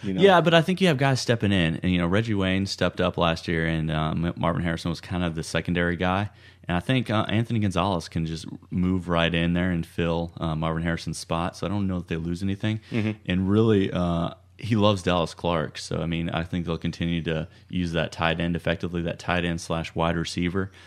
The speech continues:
Speaker 2: that a lot of teams are going with, uh, where you just have the guy, he's not necessarily the blocking tight end.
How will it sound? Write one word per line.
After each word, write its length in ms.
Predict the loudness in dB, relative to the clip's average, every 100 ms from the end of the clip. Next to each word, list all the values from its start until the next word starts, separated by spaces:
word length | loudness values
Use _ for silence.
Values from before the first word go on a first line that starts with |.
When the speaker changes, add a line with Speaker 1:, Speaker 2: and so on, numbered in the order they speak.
| -16 -6
Speaker 2:
that 60 |
a 20 |
lot 160 | -2 -2
of 40 |
teams 220 | -2 -4 -4
are 80 |
going 320 | -4 -2 0 0
with, 320 | -2 -4 -6
uh, 380 | -2 0 0 -2
where 240 | -2 -2
you 80 | -2
just 180 | -4 -4
have 180 | -4 -4
the 40 |
guy, 200 | -2 -2
he's 120 | -2
not 140 | -2 -2
necessarily 340 | -2 -4 -4
the 60 | -4
blocking 480 | 0 0 0 -2
tight 240 | -2 -4 -2
end. 240 | -2 -4